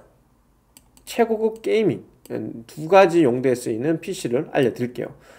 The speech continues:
여기서부터는 경쟁이 확 뛰기 시작하니까 대부분 유저는 좀 부담스럽게 느껴지실 수가 있을 거예요. 이제 저처럼, 어, 영상 편집으로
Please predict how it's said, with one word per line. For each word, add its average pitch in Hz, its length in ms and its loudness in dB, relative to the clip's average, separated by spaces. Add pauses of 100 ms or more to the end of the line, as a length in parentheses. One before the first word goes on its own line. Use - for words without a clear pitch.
(140)
여기서부터는 175 720 6
경쟁이 170 440 6
확 - 240 -6
뛰기 214 200 -6
시작하니까 165 840 -2 (400)
대부분 196 400 2
유저는 156 380 4
좀 120 160 -6
부담스럽게 127 500 -4
느껴지실 120 400 -8
수가 104 280 -10
있을 131 220 -8
거예요. 139 480 -2
이제 120 280 -6
저처럼, 185 680 2 (400)
어, 58 520 -6
영상 175 260 6
편집으로 160 840 0